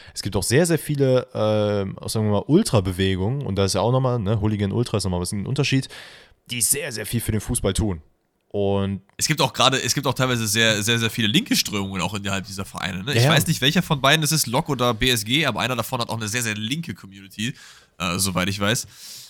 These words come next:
Speaker 2: Ja, Leute, generell, ich glaube, ich glaube, diese Vereine sind doch alle sehr, sehr fannah eigentlich. Also so
Speaker 1: Ja.
Speaker 2: kommt mir das zumindest vor, um jetzt was Positives zu sagen, so.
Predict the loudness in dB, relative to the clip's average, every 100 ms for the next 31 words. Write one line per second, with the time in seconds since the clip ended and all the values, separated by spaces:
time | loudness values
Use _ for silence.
0 | _ _ 6 6 6 0 2 2 4 2
1 | 2 2 2 -2 _ -14 -2 0 0 0
2 | 0 -2 -2 -4 -4 -8 -12 _ _ _
3 | _ -4 0 0 -2 0 0 2 0 0
4 | 0 0 -2 -8 -20 _ _ _ _ _
5 | 0 0 2 2 4 4 2 -4 -6 -4
6 | -4 -6 -10 -8 -4 -2 0 0 0 0
7 | -2 -2 -2 -2 -4 -4 -2 -2 -2 -4
8 | -2 -2 0 -4 -8 -10 -14 -8 -6 -6
9 | -10 -14